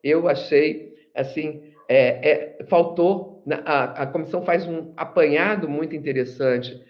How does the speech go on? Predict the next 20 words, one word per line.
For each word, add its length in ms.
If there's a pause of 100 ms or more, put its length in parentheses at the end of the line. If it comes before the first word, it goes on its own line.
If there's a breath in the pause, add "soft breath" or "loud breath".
(220 loud breath)
de 640 (200)
dados, 640 (380 soft breath)
mas 640
essa 280
imputação, 880 (240 loud breath)
é, 120
por 220
crime 280
contra 220
a 40
humanidade 680 (140)
geral, 880
ela 180
não 160
faz, 320
ela 180
fica 220
restrita 720 (180)
ao 160
episódio 880